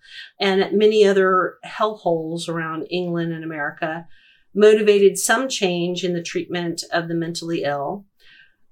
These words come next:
For example, the belief grew that mentally ill people should actually receive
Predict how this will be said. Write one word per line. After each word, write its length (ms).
For 160
example, 1040
the 160
belief 560
grew 560
that 540
mentally 440
ill 160
people 360
should 300
actually 560
receive 880